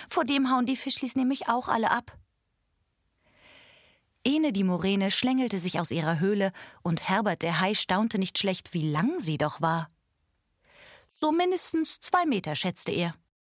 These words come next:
Ene bog gleich links um die nächste Ecke, Herbert hinterher.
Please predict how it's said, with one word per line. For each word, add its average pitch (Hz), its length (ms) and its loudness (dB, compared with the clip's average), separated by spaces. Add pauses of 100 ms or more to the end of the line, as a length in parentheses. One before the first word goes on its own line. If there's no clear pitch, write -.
(500)
Ene 269 280 2
bog 190 300 -4
gleich 208 340 0
links 226 260 0
um 185 120 0
die 185 80 2
nächste 196 320 0
Ecke, 214 280 0
Herbert 208 380 0
hinterher. 180 420 0